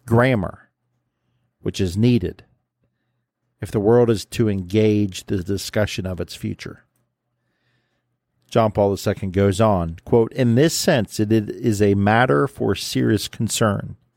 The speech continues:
that some people today deny the universality of human rights,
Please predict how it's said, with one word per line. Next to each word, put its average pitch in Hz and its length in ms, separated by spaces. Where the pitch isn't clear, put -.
that 95 180
some 131 260
people 135 320
today 101 500
deny 107 580
the 85 100
universality 98 960
of 87 100
human 90 280
rights, - 480